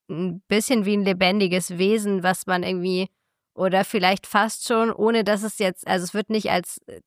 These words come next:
als eine Art Gott beschrieben oder so, aber es hat irgendwie fast schon sowas in,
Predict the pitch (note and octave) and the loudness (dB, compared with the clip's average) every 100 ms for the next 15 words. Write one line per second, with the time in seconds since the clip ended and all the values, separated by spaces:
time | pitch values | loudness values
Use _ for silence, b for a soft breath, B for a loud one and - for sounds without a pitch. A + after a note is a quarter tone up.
0 | - - - G3 G3 G3 G3 F#3 - F#3+ | -18 -18 -4 -2 0 2 2 2 2 0
1 | - - F3+ - G#3 C4 A#3+ A3+ G3+ F#3+ | 0 -4 -4 -2 -2 0 2 2 4 2
2 | F#3+ G#3+ - A3 G3+ G#3 G#3 G#3 - G#3 | 2 0 0 -2 -2 -2 0 -2 -2 -2
3 | G3 G3 F#3 F#3+ - F#3+ F#3 | 0 0 0 0 -2 -2 -2